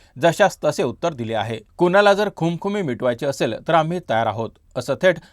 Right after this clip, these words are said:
आव्हान त्यांनी उदय सामंत यांचं नाव न घेता दिलं आहे. "कुणाला जर स्वबळाची खुमखुमी असेल,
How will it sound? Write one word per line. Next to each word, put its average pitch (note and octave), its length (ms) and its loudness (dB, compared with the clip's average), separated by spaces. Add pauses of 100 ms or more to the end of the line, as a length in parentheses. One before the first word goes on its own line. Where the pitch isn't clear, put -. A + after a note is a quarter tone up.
आव्हान C#3+ 320 6
त्यांनी E3 400 -2
उदय D#3 360 -2
सामंत F3+ 340 -2
यांचं E3+ 280 -2
नाव A#2+ 180 2
न C#3+ 140 -2
घेता C3+ 280 -2
दिलं G#2+ 240 -4
आहे. G#2+ 220 -4 (120)
"कुणाला G#3 340 6
जर G#3+ 200 2
स्वबळाची G3 640 2
खुमखुमी D#3+ 500 -4
असेल, C#3 340 0